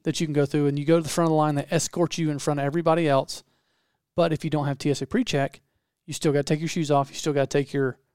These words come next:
laptop out. But in Atlanta, there is a dual line, T S A pre-check and clear. So you go through that line, you skip in front of everybody, you don't have to take your shoes off, you don't have to take your laptop out of your bag. Worth every penny.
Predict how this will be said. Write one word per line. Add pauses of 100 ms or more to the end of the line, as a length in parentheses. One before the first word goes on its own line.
(240)
laptop
out. (540)
But
in
Atlanta,
there
is
a
dual
line, (200)
T
S
A
pre-check (320)
and (340)
clear. (720)
So
you
go
through
that
line,
you
skip
in
front
of
everybody,
you
don't
have
to
take
your
shoes
off,
you
don't
have
to
take
your
laptop
out
of
your
bag. (680)
Worth
every
penny.